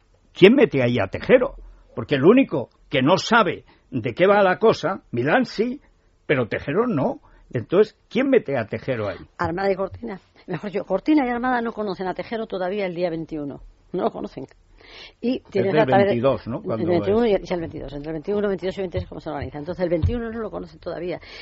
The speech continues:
Speaker 2: Y, y entonces es Gómez Iglesias el que hace el enlace. Primero, eh, presentar a Tejero, luego presentar a Tejero y, y a Cortina, y luego a Tejero, Cortina y Armada. Mm.
Speaker 1: ¿Y eso obedece a que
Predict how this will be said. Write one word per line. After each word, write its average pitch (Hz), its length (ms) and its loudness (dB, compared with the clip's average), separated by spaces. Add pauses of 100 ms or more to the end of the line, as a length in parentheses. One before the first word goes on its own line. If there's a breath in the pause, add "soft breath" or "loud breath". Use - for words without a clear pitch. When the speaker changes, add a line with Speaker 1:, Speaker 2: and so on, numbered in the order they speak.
Speaker 2:
Y, 190 300 -2
y 190 100 -2
entonces 185 480 -6
es 196 240 -6
Gómez 220 380 0
Iglesias 214 520 -6
el - 160 -10
que 175 120 -4
hace 170 160 -4
el 214 80 -4
enlace. 202 440 -6 (540 soft breath)
Primero, 196 560 2
eh, 151 180 -8
presentar 147 340 -6
a 170 60 -4
Tejero, 185 420 -2
luego 175 180 -2
presentar 160 480 -8 (220)
a 156 80 -10
Tejero 180 480 -4
y, 170 100 -4
y 165 300 -10 (320)
a 156 100 -12
Cortina, 196 460 -2 (220 loud breath)
y 165 100 -2
luego 165 320 -2
a 156 220 -8
Tejero, 180 580 -2
Cortina 175 460 -6
y - 20 -4
Armada. 180 380 2 (540 loud breath)
Mm. 147 240 -4 (100)
Speaker 1:
¿Y 131 80 -2
eso 202 200 -2
obedece 175 560 -2
a 135 100 2
que 123 260 -8